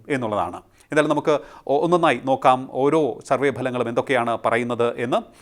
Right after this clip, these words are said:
റിപ്പബ്ലിക് ടി വി സർവേ പ്രകാരം എൻ ഡി എക്ക്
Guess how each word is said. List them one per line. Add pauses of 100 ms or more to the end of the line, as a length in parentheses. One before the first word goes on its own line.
(140)
റിപ്പബ്ലിക്
ടി
വി
സർവേ
പ്രകാരം
എൻ
ഡി
എക്ക്